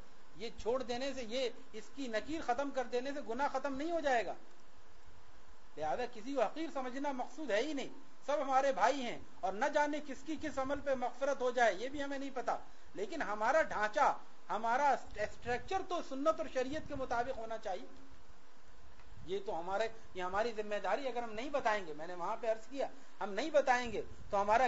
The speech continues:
گریبان پکڑا جائے گا وہاں پر، اور پکڑنے والے آپ ہی لوگ ہوں گے۔ شعر و شاعری تو کرتے تھے،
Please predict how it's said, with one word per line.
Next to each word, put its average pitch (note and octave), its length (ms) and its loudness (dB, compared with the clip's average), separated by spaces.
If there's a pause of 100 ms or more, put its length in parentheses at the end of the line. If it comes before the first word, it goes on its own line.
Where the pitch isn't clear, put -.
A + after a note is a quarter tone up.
گریبان G#3+ 340 4
پکڑا A#3+ 320 4
جائے D4 240 8
گا C4 80 6
وہاں G#3+ 220 4
پر، - 120 -2 (400)
اور F3+ 120 2
پکڑنے A3+ 400 4
والے A#3+ 260 8
آپ A#3 240 8
ہی D#4 60 -2
لوگ C#4+ 240 8
ہوں B3+ 180 2
گے۔ A3 120 0 (560)
شعر G#3+ 160 2
و A3+ 120 4
شاعری A#3 320 6
تو B3+ 60 2
کرتے A#3+ 340 6
تھے، B3+ 180 2